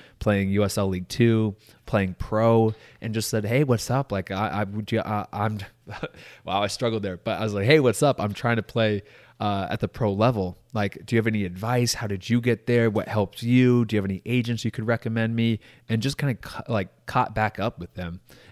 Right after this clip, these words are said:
And most times, like, it led to a dead end. And like I said, yeah, you know, they gave me a little bit of advice, but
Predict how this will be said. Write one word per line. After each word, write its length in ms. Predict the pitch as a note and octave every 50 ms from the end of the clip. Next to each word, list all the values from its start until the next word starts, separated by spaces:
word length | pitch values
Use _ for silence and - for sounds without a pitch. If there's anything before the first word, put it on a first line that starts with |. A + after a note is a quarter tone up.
| -
And 260 | A2 A2 A2+ G#2 G2+
most 420 | G#2+ A2+ A#2+ C3 C3 A#2+ - - - _ _
times, 640 | - - A#2 A#2+ B2 A2+ G2+ F#2+ F#2 F#2+ G2 - -
like, 320 | G#2 G2 F#2+ F#2+ - - _ _ -
it 160 | A2+ A2 -
led 240 | A2+ A2+ A2 G#2 G2
to 120 | - G#2
a 40 | G2+
dead 200 | F#2+ G2 F#2+ F#2+
end. 260 | F#2+ G2+ F#2+ F2 E2+
And 100 | E2+ F#2+
like 140 | G2 G#2+ G#2+
I 60 | G2+
said, 180 | - - G#2+ A2
yeah, 240 | B2 C#3 D3+ C#3+ C#3+
you 100 | C3 B2
know, 140 | B2 A#2+
they 80 | A2+ A2
gave 140 | G#2+ A2 G#2+
me 80 | A2
a 60 | G#2+ G2+
little 200 | G#2 G#2 G#2+ G2+
bit 160 | G#2+ G#2 G#2
of 100 | G2+ G2
advice, 380 | G2 F#2+ G2+ G2 G2+ G2 -
but 240 | - - F#2+ F#2 -